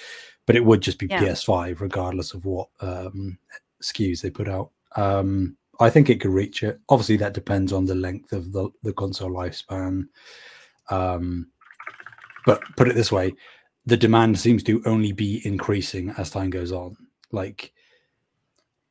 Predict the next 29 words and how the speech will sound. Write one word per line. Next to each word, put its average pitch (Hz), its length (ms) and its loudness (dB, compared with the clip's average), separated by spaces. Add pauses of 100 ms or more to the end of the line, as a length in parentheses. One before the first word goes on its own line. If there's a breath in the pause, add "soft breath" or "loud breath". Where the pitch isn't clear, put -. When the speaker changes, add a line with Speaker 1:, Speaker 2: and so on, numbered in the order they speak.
(280)
Speaker 1:
as 98 160 2
you 92 60 -2
said, 92 340 0
Speaker 2:
Yeah. 269 300 0 (240)
Speaker 1:
the, 110 280 -2 (460)
even 123 280 8
though 120 200 8
technically 113 580 0
it 107 140 -6
could 110 300 0
be 98 200 0
resulted 95 760 -6
just - 460 -2
from 98 320 -6
the 95 240 -8
supply 92 560 -8
shortage 95 440 -10
being 92 220 -4
resolved, 92 560 -10 (1300 soft breath)
the 113 240 0
amount 110 580 4
of 113 260 0
P 120 120 2
S 107 160 -2
fives 107 300 -4
they 113 80 -4
are 107 100 0
selling 120 560 -4 (600)
in 98 600 -2